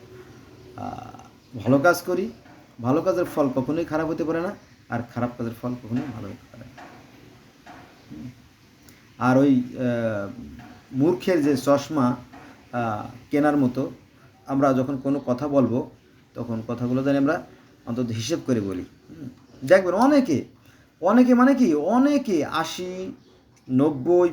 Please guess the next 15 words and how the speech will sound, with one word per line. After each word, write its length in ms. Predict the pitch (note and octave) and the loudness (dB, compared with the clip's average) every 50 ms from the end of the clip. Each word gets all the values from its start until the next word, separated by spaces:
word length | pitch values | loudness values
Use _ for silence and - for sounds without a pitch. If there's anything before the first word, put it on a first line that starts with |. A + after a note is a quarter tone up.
| - | -2
পঁচানব্বই 440 | - D#3+ D#3+ E3+ E3+ E3 D#3 D3+ D#3 | -8 -8 -4 -4 -4 -4 -2 -4 -4
পার্সেন্ট 440 | B2+ D3 C#3+ C3+ C3 - C#3+ C#3 B2+ | -2 0 -2 -2 -2 -4 -4 -2 -2
মুসলমানের 400 | C3 B2 - B2+ B2 B2+ B2 A#2 | -2 -4 -4 -4 -2 -2 -2 -2
সন্তান 440 | - - A#2 A#2 A2 A2+ A2+ A2+ A#2 - - - _ _ _ - | -4 -4 -6 -4 -4 -4 -4 -6 -6 -12 -20 -20 _ _ _ -4
কোরআন 320 | - D3 D3+ D#3+ D#3+ D#3 C#3+ | 0 2 4 4 4 2 4
জানে 240 | C3+ C#3 D3 E3 F3 | 2 2 2 2 0
না, 220 | F3 F3 F3+ F#3 - - _ _ _ _ _ _ _ | -2 -4 -6 -6 -12 -18 _ _ _ _ _ _ _
সহি 360 | - - - C3+ C3 C3+ C3 | -16 -8 -2 0 2 2 2
হাদিস 380 | A#2+ A#2 A2+ A#2 A#2 A2 G2+ G2+ | 2 0 -2 -2 -4 -4 -4 -4
জানে 240 | A#2 B2+ D#3+ F3+ | -4 -2 -2 -2
না, 180 | F#3+ F#3+ G3 G#3 - - _ _ _ _ - | -2 -2 -4 -4 -8 -14 _ _ _ _ -4
কিন্তু 320 | B2+ B2 B2 - E3+ G3+ - - - _ _ _ _ _ _ _ _ _ - | -2 -2 -2 -2 -4 -8 -10 -14 -20 _ _ _ _ _ _ _ _ _ -2
তর্ক 300 | - C3+ C3+ C3 C3+ B2 - | 0 0 0 0 -2 -8 -8
করে। 140 | - - - - - _ _ _ _ _ _ _ _ _ _ _ _ _ _ _ _ _ _ _ _ _ - | -8 -12 -12 -14 -20 _ _ _ _ _ _ _ _ _ _ _ _ _ _ _ _ _ _ _ _ _ -8
এবং 320 | - B2 A#2+ A#2+ A#2 G#2+ | -6 -4 -2 -2 -2 -4